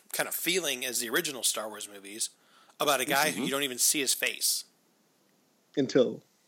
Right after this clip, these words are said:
Speaker 3: well, no, maybe you don't see his face.
Speaker 1: I mean,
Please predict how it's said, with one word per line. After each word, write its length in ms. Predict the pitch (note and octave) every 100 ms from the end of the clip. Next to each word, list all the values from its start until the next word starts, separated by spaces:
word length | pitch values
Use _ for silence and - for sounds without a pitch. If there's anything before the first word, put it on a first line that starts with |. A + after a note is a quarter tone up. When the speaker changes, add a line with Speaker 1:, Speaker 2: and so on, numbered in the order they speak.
| _
Speaker 3:
well, 300 | D3 C#3 B2+ C#3+ E3 _
no, 400 | D#3+ B2+ A#2 E3
maybe 220 | C#3 C#3+ D3+
you 40 |
don't 180 | D3 F3+
see 100 | -
his 120 | A#2+
face. 260 | - - - _ _ _ _ _ _ _ _ _ _ _ -
Speaker 1:
I 20 |
mean, 160 | D#3